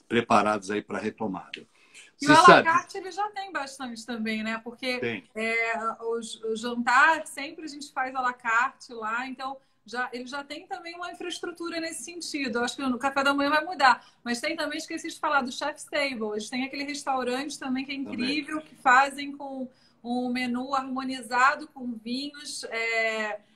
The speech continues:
Speaker 2: que você precisa fazer reserva prévia e tal. Isso também já é incluído no pacote, que é muito bacana.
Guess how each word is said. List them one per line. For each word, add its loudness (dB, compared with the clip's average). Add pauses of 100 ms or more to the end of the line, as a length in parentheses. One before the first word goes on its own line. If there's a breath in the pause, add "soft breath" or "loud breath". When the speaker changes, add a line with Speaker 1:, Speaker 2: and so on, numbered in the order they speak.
(180 soft breath)
Speaker 2:
que -20
você -4
precisa -4
fazer 0
reserva -2
prévia -2
e -6
tal. 4
Isso -8
também -4
já -4
é -4
incluído -8
no -2
pacote, -2
que -10
é -4
muito -2
bacana. -4